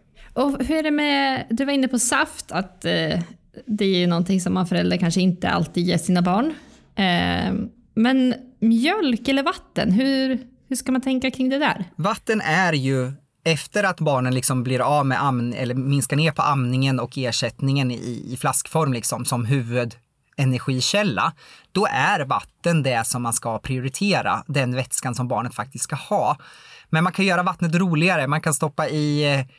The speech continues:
Speaker 2: frukt även i vattnet för att smaksätta det, eller citron som gör det lite surare och så vidare. Så att vatten är det de ska, ska ha som mest.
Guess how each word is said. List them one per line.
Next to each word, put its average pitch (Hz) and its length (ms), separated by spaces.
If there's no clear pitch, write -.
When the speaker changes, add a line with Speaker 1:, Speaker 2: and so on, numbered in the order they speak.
Speaker 2:
frukt 175 380
även 143 220
i 151 40
vattnet 147 540
för 135 120
att 131 80
smaksätta 131 600
det, 131 100
eller 123 380
citron 147 560
som 143 160
gör 131 200
det 127 80
lite 131 220
surare 131 720
och 160 200
så - 100
vidare. 127 380
Så - 120
att - 220
vatten 202 420
är 156 120
det 139 180
de 127 140
ska, 127 360
ska - 180
ha 113 220
som 110 200
mest. 185 360